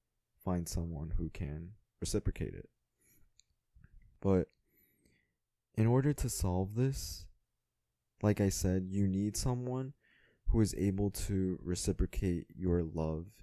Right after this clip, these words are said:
in the relationship. And you can't be the only person that's giving.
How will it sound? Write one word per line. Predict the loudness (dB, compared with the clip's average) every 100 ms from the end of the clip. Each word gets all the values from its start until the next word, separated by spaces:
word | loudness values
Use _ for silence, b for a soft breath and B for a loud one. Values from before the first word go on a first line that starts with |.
| -10
in | -4 2
the | 4
relationship. | 4 2 0 -4 -6 -8 -6 -4 -4 b b b b b 0
And | 6 6 6 2 -2 -6 -2
you | 0
can't | 2 0 -2
be | 0 0
the | 0
only | -2 -2 -2 2
person | 4 4 0 -4 -6 -6 -10 -16 _ _ -6
that's | -6 -6
giving. | -6 -6 -6 -12